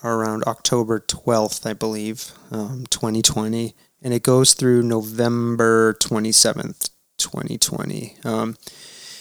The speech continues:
can you talk to us a little bit about kind of the different weeks of the program and, y-, you know, to, to whatever level of detail you're, you're comfortable with or wanna go into,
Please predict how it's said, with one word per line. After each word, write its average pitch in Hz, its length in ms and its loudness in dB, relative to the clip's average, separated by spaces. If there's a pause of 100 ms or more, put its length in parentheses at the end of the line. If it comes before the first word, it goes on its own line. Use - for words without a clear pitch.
(160)
can 139 100 -2
you 147 100 2
talk 180 320 4
to 165 120 4
us 156 180 6
a 123 120 -2
little 117 320 0 (100)
bit 127 320 0
about 117 460 0
kind 110 280 -2
of 107 460 -4 (200)
the 117 120 -2
different 113 640 -4
weeks 120 380 -4
of 131 120 -4
the 139 80 -2
program 139 800 -2 (280)
and, 107 640 -4 (480)
y-, 123 180 -6
you 127 80 -4
know, 104 280 -4 (280)
to, - 240 4
to 139 120 2
whatever 123 600 4 (280)
level 117 320 2
of 107 100 -4
detail 110 380 2
you're, 104 300 -4
you're 113 140 -6
comfortable 107 480 -4
with 101 200 -6
or 117 60 0
wanna 110 240 0
go 104 160 -8
into, 107 400 -2